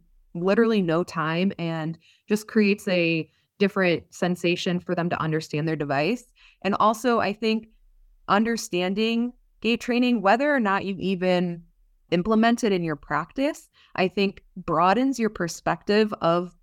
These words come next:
the rehabilitation field as a whole and is gonna give you a more holistic approach to your care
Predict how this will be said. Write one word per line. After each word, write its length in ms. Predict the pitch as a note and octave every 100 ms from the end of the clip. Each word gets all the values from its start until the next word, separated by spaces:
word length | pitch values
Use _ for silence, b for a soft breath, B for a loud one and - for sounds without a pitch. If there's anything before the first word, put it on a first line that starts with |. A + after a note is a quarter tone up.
| _
the 100 | F3+
rehabilitation 880 | E3+ F3+ G#3+ F#3+ F3+ F3 E3+ F3 E3+
field 280 | D#3+ E3 F3
as 120 | E3
a 60 | D#3+
whole 460 | - D#3+ E3 G#3
and 160 | A#3+ F3+
is 120 | E3+
gonna 240 | - G#3 A3
give 280 | F3 F3+
you 120 | F#3+ G3+
a 60 |
more 340 | F3 D#3+ D#3+ E3+
holistic 640 | F#3 F3 D#3+ - E3+ D#3
approach 580 | - - F3+ F4 - -
to 120 | G3
your 140 | E3
care 440 | D#3+ G#3+ G#3 A#3+